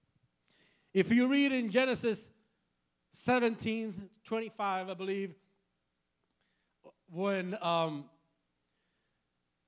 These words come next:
Abraham cir-, circumcised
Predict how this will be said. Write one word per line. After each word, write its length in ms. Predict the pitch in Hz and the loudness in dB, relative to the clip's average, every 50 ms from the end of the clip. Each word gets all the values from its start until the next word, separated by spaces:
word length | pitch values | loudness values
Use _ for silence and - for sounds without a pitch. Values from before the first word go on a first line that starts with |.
| _ _ _ _ _ _ _ _ _ _ _ _ _ _ _ _ - | _ _ _ _ _ _ _ _ _ _ _ _ _ _ _ _ -2
Abraham 580 | - 226 254 202 190 208 180 180 190 185 196 185 | 0 0 0 0 0 0 0 0 0 -2 -4 -8
cir-, 320 | - - - - 185 160 - - _ _ _ _ _ - - - - | -12 -12 -8 -8 -8 -8 -8 -12 _ _ _ _ _ -20 -20 -20 -18
circumcised 1040 | - - 233 254 247 254 202 185 165 143 - 180 165 156 151 147 147 139 - - | -2 2 2 2 2 2 0 0 0 0 2 2 4 4 4 2 0 -2 -4 -10